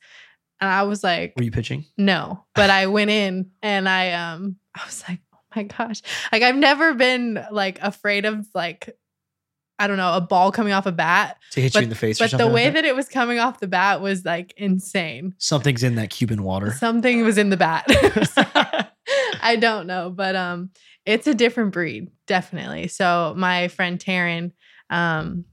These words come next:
Speaker 1: she was like, "It's completely different." She was like, "We all went through it." Like, our first, like, time out with Puerto Rico, it's like,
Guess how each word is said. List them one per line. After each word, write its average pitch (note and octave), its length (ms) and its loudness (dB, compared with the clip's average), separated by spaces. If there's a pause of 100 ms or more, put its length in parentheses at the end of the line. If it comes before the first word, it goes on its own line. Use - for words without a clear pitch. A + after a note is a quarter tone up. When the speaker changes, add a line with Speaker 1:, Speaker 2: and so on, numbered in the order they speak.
(500)
Speaker 1:
she - 300 -4
was F3+ 180 -2
like, F3 440 -2
"It's - 380 -4
completely F3 520 2
different." E3+ 500 -2
She G3 100 0
was F#3 80 4
like, F3 140 4
"We F#3+ 120 4
all E3+ 200 4
went F3 200 -4
through E3+ 180 0
it." E3 180 -2
Like, E3+ 280 -4 (420)
our F3+ 140 4
first, F3+ 420 -2
like, E3 360 -2
time E3+ 280 0
out E3+ 280 4
with F#3 220 -2 (240)
Puerto F3+ 220 0
Rico, F#3+ 400 2
it's E3 240 -2
like, - 380 -8